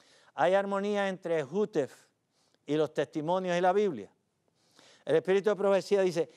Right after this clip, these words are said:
"El reino de la gracia de Dios se está estableciendo. A medida que ahora, día tras día, los corazones que estaban llenos de pecado y rebelión se someten a la soberanía de su amor.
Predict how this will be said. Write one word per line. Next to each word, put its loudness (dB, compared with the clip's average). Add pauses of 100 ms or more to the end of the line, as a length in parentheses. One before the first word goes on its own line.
(100)
"El 2
reino 0
de 2
la 2
gracia 0
de 0
Dios 0
se -6
está 0
estableciendo. -2 (760)
A 0
medida 0
que 0
ahora, 2
día 0
tras 0
día, 0 (260)
los 0
corazones -2
que -4
estaban -2
llenos -2
de 2
pecado 0
y -2
rebelión -2
se -10
someten -6
a -2
la -2
soberanía -4 (360)
de -2
su -4
amor. -2